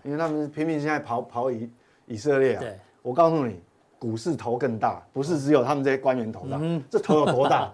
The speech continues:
Speaker 2: <laughs> 真的。
Speaker 1: 这周 K 线也是多大？
Speaker 2: 快一年了啦。
Speaker 1: 我告诉你，在我内心中，其实我已经判他死刑了。
Speaker 2: 嗯哼，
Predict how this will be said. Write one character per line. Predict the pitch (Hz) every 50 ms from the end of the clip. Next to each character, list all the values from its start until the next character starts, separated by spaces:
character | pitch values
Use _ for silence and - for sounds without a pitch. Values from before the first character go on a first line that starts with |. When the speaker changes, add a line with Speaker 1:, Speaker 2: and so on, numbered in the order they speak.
| -
Speaker 2:
<laughs> | _
真 | - - - 165 165
的。 | 240
Speaker 1:
这 |
周 | 240
K | 233 233 226 220
线 | 202 240 208 156
也 | 156
是 | 214
多 | 202 156 170 170
大？ | 185 233 180 139 -
Speaker 2:
快 | - 175 160
一 | 160 151
年 | 139 117 101 92 87
了 | -
啦。 | 85 - - _
Speaker 1:
我 | - 170
告 | 165 - 233 214
诉 | 214 226 196 156
你， | 131 101 87 - _ _ _ _ _ _ _ _ _ _ _ _ _ _ _ _ _ _ _ _ _ _ _
在 | - 254 240 208
我 | 170 151 135
内 | 151 202 208 180
心 | 143 170 180 180
中， | 170 175 170 170
其 | 165 - 156 151
实 | 135 135 143 160
我 | 175 160 147
已 |
经 | 143 160 165 165
判 | 160 - 175 147
他 | 139 143 135
死 | 135 - - 101 95
刑 | - - 95
了。 | 82 82 82 82 _ -
Speaker 2:
嗯 | 123 113 101
哼， | 107 110 110 113 110